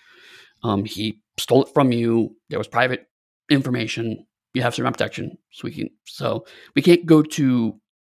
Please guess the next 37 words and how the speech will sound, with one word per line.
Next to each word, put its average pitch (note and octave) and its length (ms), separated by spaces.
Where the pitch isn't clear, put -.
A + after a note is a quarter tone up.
Mister B2+ 320
Hammer A#2+ 500
'cause B2+ 100
he's B2+ 100
too - 140
well A#2+ 140
protected, D3 500
but B2 80
we B2 100
can C3 160
secure D3 460
the C#3+ 80
rights B2 160
to - 80
future - 420
use A#2 220
technology. - 720
And A#2+ 180
he's A#2+ 200
nailed C3+ 220
down C#3 120
a - 20
hearing A#2 400
na-, G#2+ 240
hearing C3+ 280
date A#2 180
in A#2 80
two - 220
years, F#2+ 460
which E3+ 160
again, G#3 480
given G3+ 320
workload, B2+ 500
is F#3 160
not D#3+ 360
a A3 40
reasonable, A#2 800